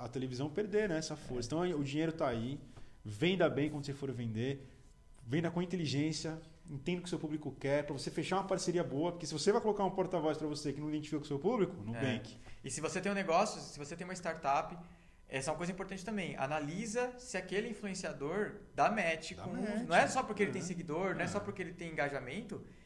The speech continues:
Speaker 2: que ele é bom pra você. Às vezes o público dele não tem nada a ver com o seu, com o seu
Speaker 1: Eu,
Speaker 2: produto
Speaker 1: é,
Speaker 2: que você vende.
Speaker 1: se você for pensar em Anitta e Nubank, você é facilmente cria uma teoria aqui, você desenha o porquê. A Anitta, seguidor, beleza, o banco vende pra povo, a Anitta tem povo,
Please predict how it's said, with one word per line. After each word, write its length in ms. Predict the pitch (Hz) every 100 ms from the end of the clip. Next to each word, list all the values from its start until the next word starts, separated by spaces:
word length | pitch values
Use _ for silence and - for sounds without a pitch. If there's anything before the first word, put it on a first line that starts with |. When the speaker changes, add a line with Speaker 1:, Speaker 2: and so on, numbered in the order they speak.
| -
Speaker 2:
que 80 | 151
ele 80 | 190
é 60 |
bom 140 | 185 202
pra 140 | 254
você. 460 | 330 - 226 247 - - - -
Às 80 | 135
vezes 140 | 175 233
o 40 |
público 360 | 240 254 220 180
dele 180 | 247
não 80 | 262
tem 180 | 247 240
nada 360 | 214 262 311 285
a 20 |
ver 280 | 160 220 277
com 120 | 233
o 40 |
seu, 220 | 214 196 190 185 -
com 160 | 160 156
o 40 |
seu 420 | 151 151 139 127 120
Speaker 1:
Eu, 0 | - -
Speaker 2:
produto 340 | 151 131 160
Speaker 1:
é, 140 | - -
Speaker 2:
que 80 | 139
você 180 | 139
vende. 120 | - 127
Speaker 1:
se 120 | 196
você 200 | 175 185
for 100 | 202
pensar 280 | 202 190 180
em 40 |
Anitta 220 | 165 185
e 20 | 180
Nubank, 480 | 131 135 202 190 -
você 200 | - 156 - -
é 80 | 151
facilmente 480 | - 220 208 196 196
cria 120 | 180
uma 100 | 175
teoria 300 | 170 143 143
aqui, 200 | 139 156
você 120 | 143
desenha 280 | 147 143 160
o 40 | 156
porquê. 460 | 185 185 156 185 - - - - - - -
A 80 | 160
Anitta, 560 | 170 165 147 120 95 - - -
seguidor, 720 | - 147 143 156 139 104 - - -
beleza, 340 | 131 135 120 139
o 40 |
banco 360 | 135 151 151 123
vende 160 | 135
pra 120 | 147
povo, 400 | 147 - 135 117
a 20 | 117
Anitta 200 | 120 135
tem 140 | 143
povo, 540 | 139 135 127 110 98